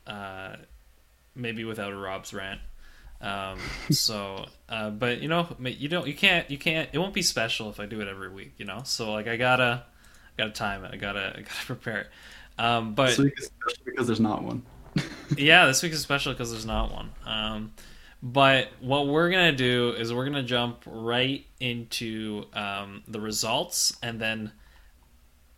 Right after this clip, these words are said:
Speaker 1: well, first we'll talk about the results, and then we'll talk about how it, um, affects the standings,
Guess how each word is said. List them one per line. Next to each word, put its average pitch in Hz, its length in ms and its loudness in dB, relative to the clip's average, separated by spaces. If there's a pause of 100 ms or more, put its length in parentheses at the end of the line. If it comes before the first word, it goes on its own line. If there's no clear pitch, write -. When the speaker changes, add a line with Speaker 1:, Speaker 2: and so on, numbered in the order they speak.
(220)
Speaker 1:
well, 127 140 -8
first 196 400 4
we'll 165 200 6
talk 135 260 6
about 127 200 0
the 117 80 -2
results, 110 460 0
and 117 160 -6
then 117 100 -2
we'll 117 100 -2
talk 104 280 -2
about 104 300 -2
how 101 260 -2
it, 98 260 -2 (140)
um, 101 400 -6
affects 101 400 -6
the 101 320 -8
standings, - 760 -4